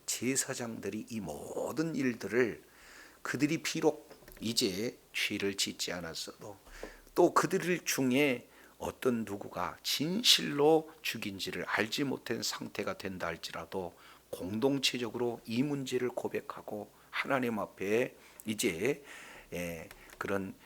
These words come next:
피 흘리게 하는 자를 대신하여서 암송하지, 그 피를 흘리게 함으로 말미암아 땅이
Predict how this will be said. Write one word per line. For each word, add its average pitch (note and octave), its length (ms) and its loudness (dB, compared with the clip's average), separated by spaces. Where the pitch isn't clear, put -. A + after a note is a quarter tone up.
피 E3+ 300 0
흘리게 D3+ 680 -2
하는 A#2 400 -4
자를 F#2+ 380 -2
대신하여서 A2 1160 0
암송하지, F2 960 -6
그 C3 280 -4
피를 G#2 540 2
흘리게 D#3+ 520 -4
함으로 A2+ 360 -2
말미암아 E2+ 680 -2
땅이 G#2+ 500 0